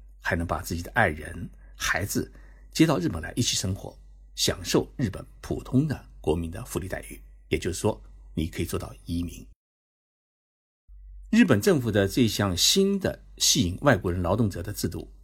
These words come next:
计划在本届国会当中呢，寻求通过，然后从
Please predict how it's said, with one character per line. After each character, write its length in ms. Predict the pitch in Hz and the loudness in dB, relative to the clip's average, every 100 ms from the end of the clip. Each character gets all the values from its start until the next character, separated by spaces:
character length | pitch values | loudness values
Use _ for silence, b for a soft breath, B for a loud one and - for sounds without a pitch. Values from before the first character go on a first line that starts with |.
| - - - - | -20 -20 -20 -16
计 120 | - 127 | 2 4
划 140 | 95 | 4
在 160 | 92 87 | 0 -2
本 180 | - 80 | -2 -4
届 140 | 90 104 | 0 0
国 160 | 90 | 2
会 100 | 98 | 0
当 160 | 92 90 | 0 -2
中 140 | 92 | -2
呢， 80 | 85 - | -4 -6
寻 140 | - 85 | -6 -6
求 100 | 90 | -8
通 200 | - 95 | -6 0
过， 240 | - - - - | 0 0 -12 -2
然 140 | 85 | -2
后 140 | 85 80 | -2 -6
从 200 | - | -4